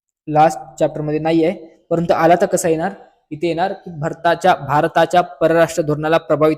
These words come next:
करणारे घटक. मग कोणकोणते आहेत? तर इथेच आहे बघा, सगळे घटक, भौगोलिक घटक,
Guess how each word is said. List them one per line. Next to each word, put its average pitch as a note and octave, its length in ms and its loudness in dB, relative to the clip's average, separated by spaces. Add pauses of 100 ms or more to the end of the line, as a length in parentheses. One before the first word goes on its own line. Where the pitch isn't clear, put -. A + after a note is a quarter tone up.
करणारे C#3+ 300 -2
घटक. F3+ 260 -2 (380)
मग C#3 100 -8
कोणकोणते E3 420 2
आहेत? E3+ 200 6 (1080)
तर C3 80 -2
इथेच C3 260 -6
आहे - 180 -16
बघा, B2 180 -8 (220)
सगळे C#3 240 -8
घटक, A#2+ 200 -14 (160)
भौगोलिक D#3 480 -2
घटक, D3 360 -4